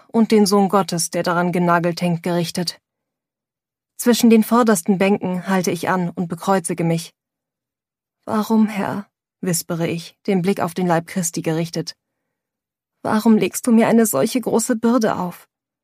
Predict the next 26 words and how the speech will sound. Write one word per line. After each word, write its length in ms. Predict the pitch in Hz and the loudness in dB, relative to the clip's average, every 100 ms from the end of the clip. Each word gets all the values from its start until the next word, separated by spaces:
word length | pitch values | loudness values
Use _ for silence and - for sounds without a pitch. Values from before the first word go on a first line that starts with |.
| _ _ _ | _ _ _
Hab 180 | - - | -6 -2
ich 140 | 233 | 0
nicht 180 | 254 226 | 0 0
bisher 300 | 262 - 247 | -2 0 0
dem 180 | 240 240 | 2 2
Drang 260 | 190 226 240 | 4 4 4
widerstanden? 760 | 208 214 - 233 247 - 269 - _ _ _ _ - | 4 0 2 0 0 -2 -4 -6 _ _ _ _ 0
Warum 300 | 254 262 240 | 2 4 2
testest 460 | 269 277 233 - | 0 0 -2 0
du 40 | 233 | 2
mich 280 | 226 - | 2 2
immer 320 | 262 247 240 202 | 4 6 4 2
wieder? 380 | 226 208 175 - _ _ _ _ _ _ _ | 0 0 0 -8 _ _ _ _ _ _ _
Kannst 340 | - 254 240 - | -4 -2 0 2
du 60 | |
nicht 240 | 220 226 - | 2 2 0
einen 260 | 226 233 | 2 4
Mann 180 | 233 247 | 4 4
in 140 | 240 233 | 4 6
mein 180 | 220 | 6
Leben 240 | 208 226 226 | 4 4 2
schicken, 420 | - 247 247 226 | 0 -2 -2 0
den 160 | 143 220 | 2 0
ich 180 | 226 | 2
lieben 340 | 220 240 240 214 | 2 4 4 2
darf?“ 440 | 202 233 302 - | 2 0 -2 -8